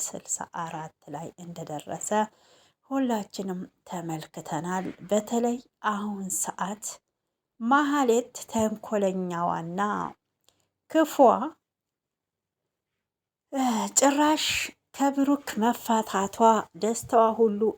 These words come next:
እንደራቃት እየተጸጸተች እንደምትገኝም ለእህቷ ለኤፍራታ ነግራታለች። ኤፍራታም ያኔ ሁሉ ነገርሽ ክብር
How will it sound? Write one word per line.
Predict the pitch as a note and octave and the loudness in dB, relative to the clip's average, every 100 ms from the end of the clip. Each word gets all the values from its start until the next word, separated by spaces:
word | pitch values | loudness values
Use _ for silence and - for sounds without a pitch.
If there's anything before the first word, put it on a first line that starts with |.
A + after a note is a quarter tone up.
| - | -6
እንደራቃት | G3 F#3 F3+ F#3+ F#3 F3 F3 - G3+ G#3+ - - | -8 -8 -8 -6 -6 -6 -10 -8 -8 -8 -12 -16
እየተጸጸተች | G3 F#3+ A3 - - - F3 - - - - - - - D#2 D#2 D#2 - _ _ _ _ _ _ - | -10 -4 -6 -6 -14 -10 -6 -6 -6 -10 -14 -14 -16 -12 -10 -10 -14 -18 _ _ _ _ _ _ -14
እንደምትገኝም | G3 F3+ E3+ E3 D#3+ - E3 E3+ E3 F3 A3 A#3 - - - _ _ | -10 -8 -8 -8 -12 -14 -12 -8 -8 -8 -10 -12 -20 -20 -20 _ _
ለእህቷ | C4+ C#4 D4 - C#4+ C#4+ | 0 2 0 2 2 4
ለኤፍራታ | B3+ - G#3 - G3+ F3+ F#3 - E3+ - - | 2 0 -2 -4 -4 -4 -6 -8 -8 -10 -12
ነግራታለች። | F3 F3 F3 E3 D#3+ - D#3+ E3+ D#4 - - _ _ _ _ _ _ _ _ _ _ - | -8 -8 -6 -8 -8 -10 -6 -4 -4 -8 -20 _ _ _ _ _ _ _ _ _ _ -2
ኤፍራታም | C#4+ C#4+ D#4 C#4+ C4+ C4 C4+ B3+ | -2 4 4 6 4 4 2 -4
ያኔ | A3+ A#3 C4 B3 B3 - _ _ _ _ _ _ _ _ _ - G3 F#3 F3 - - _ _ _ _ _ _ - | -4 -2 -2 -4 -4 -8 _ _ _ _ _ _ _ _ _ -6 -2 -2 -4 -10 -18 _ _ _ _ _ _ -2
ሁሉ | D4+ C#4+ A#3 | 2 2 2
ነገርሽ | A3+ G#3 G3+ G#3+ - - | 0 2 2 2 -4 -12
ክብር | - C4+ A#3 | 0 0 2